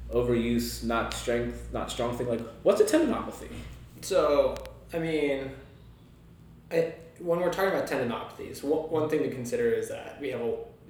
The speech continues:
Speaker 2: a lot of different tendons within our body, and each kind of tendon has its own, own properties, right? So our, our, the tendons in our lower extremity are gonna be different than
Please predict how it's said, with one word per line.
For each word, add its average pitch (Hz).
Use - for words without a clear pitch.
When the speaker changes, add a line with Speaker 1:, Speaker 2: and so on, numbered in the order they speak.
Speaker 2:
a -
lot 143
of 123
different 117
tendons 113
within -
our -
body, 143
and 113
each 185
kind 139
of 123
tendon 147
has 120
its 120
own, 113
own 127
properties, -
right? -
So -
our, 113
our, 107
the -
tendons 135
in 120
our 113
lower 123
extremity 117
are 110
gonna 110
be -
different -
than -